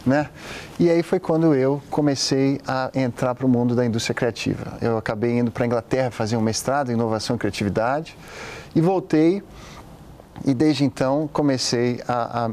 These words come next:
mexer com a área de games, computação gráfica. Acabei sendo presidente de uma das maiores redes de computação gráfica do Brasil. Fiz isso por cinco anos e ainda orbito esse mundo, apesar de não estar mais diretamente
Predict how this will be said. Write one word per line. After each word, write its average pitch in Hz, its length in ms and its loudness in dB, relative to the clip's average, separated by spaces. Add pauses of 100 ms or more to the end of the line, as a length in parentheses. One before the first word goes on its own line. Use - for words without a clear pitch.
(100)
mexer 123 420 0
com 110 380 -2
a 98 120 -2
área 104 140 -4
de 101 80 -2
games, 117 440 0
computação - 500 -4
gráfica. 117 520 -2 (380)
Acabei 117 480 -2
sendo 117 240 -2
presidente 110 460 -2
de - 60 -6
uma 113 120 2
das 110 140 -2
maiores 113 320 0
redes 123 160 -2
de - 60 -12
computação 110 460 -4
gráfica 110 320 -2
do 110 60 -2
Brasil. 107 480 0 (380)
Fiz 117 180 0
isso 127 160 0
por 120 160 -2
cinco 123 340 0
anos 127 420 -2 (440)
e 127 400 4
ainda 143 460 2
orbito 147 500 2
esse 127 200 0
mundo, 139 300 4
apesar 123 360 0
de 117 100 -4
não 123 160 2
estar 117 320 -2
mais 110 180 0
diretamente 113 680 -2